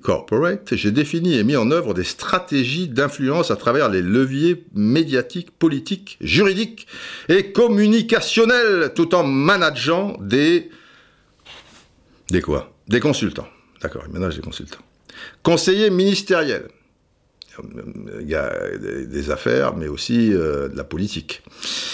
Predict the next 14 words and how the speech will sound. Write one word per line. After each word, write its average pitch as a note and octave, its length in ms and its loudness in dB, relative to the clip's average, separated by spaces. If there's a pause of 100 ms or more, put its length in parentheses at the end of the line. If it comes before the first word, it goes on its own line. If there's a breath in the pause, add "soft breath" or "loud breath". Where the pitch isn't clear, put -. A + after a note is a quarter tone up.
(300 loud breath)
Je A2+ 140 2
conseillais G#3 720 2
le C3+ 180 2
ministre G3 800 0
sur - 340 0
sa B2+ 180 0
stratégie F3 680 0
d'influence, E3+ 800 -2
sa - 280 0
communication F#3 800 0
de B2 140 -2
crise B2+ 500 -4
au D2+ 80 -4
quotidien E3+ 480 -4